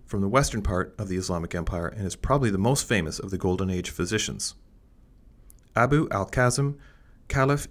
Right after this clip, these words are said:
ibn al-Abbas al-Zahrawi, popularly known as al-Zahrawi, or by his Latinized name, Abulcasis or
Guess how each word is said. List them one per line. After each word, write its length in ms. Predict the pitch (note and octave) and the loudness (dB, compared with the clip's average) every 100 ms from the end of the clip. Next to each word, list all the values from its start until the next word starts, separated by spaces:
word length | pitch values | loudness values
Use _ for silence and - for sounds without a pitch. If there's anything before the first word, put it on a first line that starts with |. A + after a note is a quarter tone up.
| - | 2
ibn 360 | B2+ B2+ C3 - - | 4 2 0 -8 -8
al-Abbas 540 | G2 - A#2+ B2 A#2+ - | -2 2 2 2 2 0
al-Zahrawi, 1200 | A2+ A2 A2+ - - - G#2+ G2 A2+ G2 F2 F#2+ - - - | 0 0 -2 -14 -20 -4 0 4 4 4 2 -2 -10 -20 -12
popularly 420 | - G2+ - G2+ F#2+ | -8 -6 -2 0 2
known 220 | F#2+ F#2 | 0 0
as 220 | E2 - | -2 -4
al-Zahrawi, 640 | A2+ A#2+ G#2+ E2+ F2+ A2+ - - | 2 2 2 0 -2 -4 -10 -10
or 120 | - F#2 | -6 -2
by 180 | F#2 | -2
his 180 | F#2+ F#2+ | -2 -2
Latinized 520 | G2+ A#2 G#2+ F#2+ F2+ | 4 4 4 2 0
name, 300 | G2 F2+ F#2 - - - - - | 0 0 -2 -6 -16 -20 -8 0
Abulcasis 680 | A2+ G#2 - G#2 G2+ G#2+ | 2 2 2 2 2 -2
or 200 | G2 F2+ | -2 -4